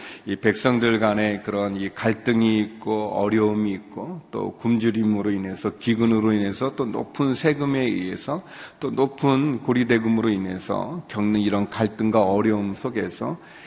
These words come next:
예, 느헤미야는 어떻게 이 문제를 해결해 가는가? 예,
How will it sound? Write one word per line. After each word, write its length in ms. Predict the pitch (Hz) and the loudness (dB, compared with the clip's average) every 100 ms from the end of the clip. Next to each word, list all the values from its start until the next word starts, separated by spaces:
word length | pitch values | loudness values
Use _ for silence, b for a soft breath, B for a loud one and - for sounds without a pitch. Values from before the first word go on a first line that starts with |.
| B - | B -10
예, 80 | 98 | -6
느헤미야는 920 | 98 113 127 127 117 107 95 101 160 165 B B | 2 6 8 8 4 0 -2 -4 -6 -8 B B
어떻게 420 | - 95 113 - 110 | -8 -4 -4 0 0
이 100 | 101 | 2
문제를 520 | 98 92 95 113 123 | -2 -4 -6 -6 -6
해결해 340 | 135 123 117 | -6 -4 -4
가는가? 680 | 113 95 90 - 95 92 - - B B B B B B 110 | -6 -8 -8 -8 -10 -12 -14 -20 B B B B B B -18
예, 140 | 98 | -16